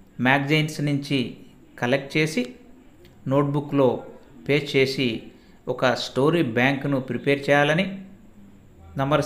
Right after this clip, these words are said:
సిక్స్, పిక్చర్ స్టోరీ, పిక్చర్స్ any newspaper or magazines నుంచి సెలెక్ట్ చేసుకొని ఆ పిక్చర్ బేస్డ్ స్టోరీని డెవలప్ చేయాలని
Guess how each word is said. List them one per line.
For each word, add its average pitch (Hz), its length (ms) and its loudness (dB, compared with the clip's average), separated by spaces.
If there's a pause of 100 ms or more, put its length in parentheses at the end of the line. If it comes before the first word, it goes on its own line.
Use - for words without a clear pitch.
సిక్స్, 196 220 2 (840)
పిక్చర్ 180 340 2
స్టోరీ, 190 280 6 (2500)
పిక్చర్స్ 190 440 2 (500)
any 175 140 4 (100)
newspaper 175 520 2
or 151 80 4 (120)
magazines 135 460 0 (100)
నుంచి 143 280 -2 (300)
సెలెక్ట్ 135 340 -2
చేసుకొని 156 420 0 (1300)
ఆ - 20 0 (120)
పిక్చర్ 160 360 2 (100)
బేస్డ్ 156 380 4 (460)
స్టోరీని 156 580 2 (160)
డెవలప్ 135 400 2
చేయాలని 147 400 2